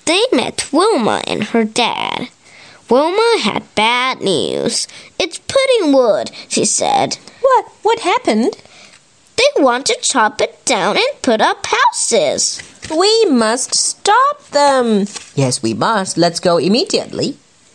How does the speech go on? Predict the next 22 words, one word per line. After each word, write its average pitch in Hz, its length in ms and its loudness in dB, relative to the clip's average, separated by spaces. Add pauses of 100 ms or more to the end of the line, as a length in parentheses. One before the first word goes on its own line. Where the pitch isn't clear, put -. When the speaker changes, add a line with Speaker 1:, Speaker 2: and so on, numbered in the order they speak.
(400)
Speaker 1:
They 240 200 2
ran 330 460 2
back 302 460 -2
as - 320 -6
fast 349 640 -2 (100)
as 196 380 -2
they 202 160 -2
could. 71 380 -4 (340)
Speaker 2:
"Full 392 540 2
speed 294 420 0
ahead." 190 800 0 (1600)
Speaker 1:
"It's - 200 -2
bad 403 420 -2
news," 330 640 0 (180)
said - 220 -2
Chip. - 300 -4 (320)
"They 381 160 0
want 480 260 -2
to 440 80 0
cut - 320 -2 (160)
down 370 320 -2
Puddingwood." 277 800 2